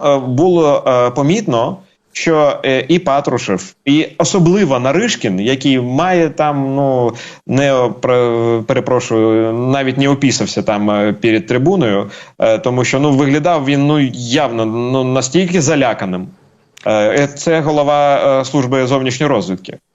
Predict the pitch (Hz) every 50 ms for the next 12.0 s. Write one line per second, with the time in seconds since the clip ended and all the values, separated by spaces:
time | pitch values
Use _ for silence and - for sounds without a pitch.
0 | _ _ _ _ _ _ - - 107 107 104 101 101 98 82 78 110 110 110 110
1 | 110 107 107 107 107 104 101 104 107 - - - - 165 170 165 160 - - 190
2 | 214 226 220 202 156 147 170 190 202 202 185 - 156 147 139 139 - - 175 156
3 | 151 143 143 156 160 175 190 202 202 190 165 139 127 143 160 165 175 170 160 156
4 | 147 139 135 135 131 131 127 127 151 156 170 160 151 170 151 147 143 139 135 131
5 | 127 127 139 139 135 143 143 139 135 131 120 139 165 156 - 147 120 110 107 98
6 | 110 110 123 160 180 180 - 143 - 107 98 98 98 104 113 117 120 107 127 139
7 | 143 143 123 110 127 143 160 156 - - 131 139 139 123 110 120 113 120 135 160
8 | 165 - - 170 165 165 165 165 165 156 - 165 156 151 165 160 160 160 160 156
9 | 151 - - - - - - - - - - 123 120 117 117 117 117 113 - 139
10 | 113 113 113 113 113 113 - 135 131 127 - 143 139 151 160 156 143 135 123 120
11 | 117 117 117 113 113 107 117 127 123 120 117 131 147 147 143 135 127 123 117